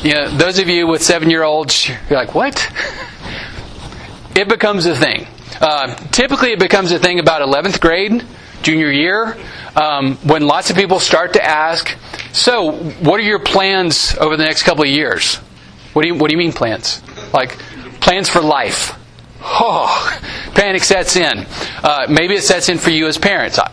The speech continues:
I haven't thought about that. We just kinda thought we'd just go down this path and it all emerged, and it doesn't." So, so equipping them, um, uh, and helping them through the, through the crisis of vocation is a responsibility that you have.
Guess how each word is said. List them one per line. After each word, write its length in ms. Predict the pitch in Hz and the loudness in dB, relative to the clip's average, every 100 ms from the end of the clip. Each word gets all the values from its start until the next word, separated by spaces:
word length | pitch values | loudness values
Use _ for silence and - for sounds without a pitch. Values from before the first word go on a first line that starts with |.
| - | 0
I 500 | 123 123 - - - | 0 0 -6 -12 -2
haven't 320 | 113 135 127 | 0 0 2
thought 180 | 208 247 | 2 2
about 280 | 170 123 - | 0 0 0
that. 260 | 113 110 | 0 2
We 80 | 120 | 0
just 160 | 123 - | 0 0
kinda 220 | 147 143 | 0 2
thought 220 | 143 151 | 2 2
we'd 140 | 151 139 | 0 0
just 140 | 139 | 2
go 80 | 165 | 2
down 120 | 156 | 2
this 80 | 127 | 2
path 320 | 185 190 170 | 2 2 0
and 100 | 143 | 0
it 100 | 135 | 2
all 180 | 143 135 | 2 2
emerged, 360 | 127 170 175 | 2 2 2
and 100 | 143 | 0
it 120 | 131 139 | 0 2
doesn't." 280 | 180 131 - - - - | 2 0 -4 -6 -6 -4
So, 320 | - 196 160 127 - - - - - - - | 0 0 0 -6 -14 -20 -20 -18 -12 -6 -2
so 220 | 196 185 185 196 | 0 -2 0 0
equipping 640 | 170 - 262 277 254 220 | 2 2 2 2 2 2
them, 400 | 208 190 180 175 - - - | 2 0 0 -4 -8 -18 -4
um, 420 | 160 160 139 127 117 - - - - | -2 0 0 -4 -6 -14 -20 -6 0
uh, 180 | 160 147 | 2 2
and 160 | 156 156 | 0 2
helping 380 | - 233 247 214 | 2 2 2 2
them 120 | 196 | 2
through 160 | 175 | 2
the, 160 | 151 - | 0 -2
through 140 | 135 | 0
the 80 | 160 | 0
crisis 600 | - - 190 220 - 202 | 0 0 2 0 0 2
of 120 | 131 | 0
vocation 1000 | 139 160 151 - - 208 - 147 127 139 - - - - - | 2 0 0 -2 0 0 0 0 0 -2 -4 -12 -16 -6 -2
is 160 | 160 | 0
a 100 | 165 | 0
responsibility 720 | 156 135 170 175 180 180 185 | 0 2 2 2 2 2 2
that 180 | 165 - | 2 0
you 80 | 160 | 0
have. 400 | 170 123 - | 2 0 -4